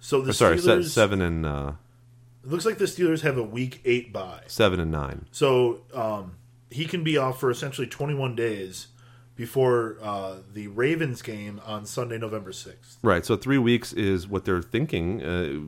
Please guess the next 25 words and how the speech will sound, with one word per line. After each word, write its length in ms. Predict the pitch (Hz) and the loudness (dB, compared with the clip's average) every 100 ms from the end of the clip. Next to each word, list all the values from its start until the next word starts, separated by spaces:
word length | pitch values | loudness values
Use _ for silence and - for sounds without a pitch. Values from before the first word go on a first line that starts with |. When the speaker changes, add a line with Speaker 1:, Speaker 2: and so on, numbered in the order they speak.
| 73 - | -12 -8
Speaker 2:
would 240 | 92 92 | -6 -2
be 300 | 92 95 92 | 0 0 0
the 320 | 90 90 90 | -2 0 2
right 180 | 90 92 | 2 2
amount 200 | 92 90 | 2 0
of 40 | |
time 180 | - 92 | 0 -2
for 120 | 90 90 | 0 -2
him 120 | 90 | -2
to 100 | 82 | -4
recover. 420 | 82 90 80 76 - | -4 -2 -2 -4 -4
Speaker 1:
Yeah, 180 | 123 110 - | -2 -2 0
and 120 | 151 | 0
that's 160 | 185 185 | 2 6
a 240 | 156 120 | 6 4
division 440 | 120 135 180 202 | 0 4 4 2
game 240 | 185 185 160 | 2 2 4
on 180 | 139 151 | 2 2
the 100 | 131 | 4
road. 360 | 127 127 120 | 4 4 4
They'd 200 | 123 120 | 0 0
certainly 360 | - 180 151 131 | -2 -2 0 0
like 240 | 127 127 | 0 0
him 260 | 131 110 98 | -2 -6 -6
back 500 | 135 135 107 101 - | 0 2 0 -4 -14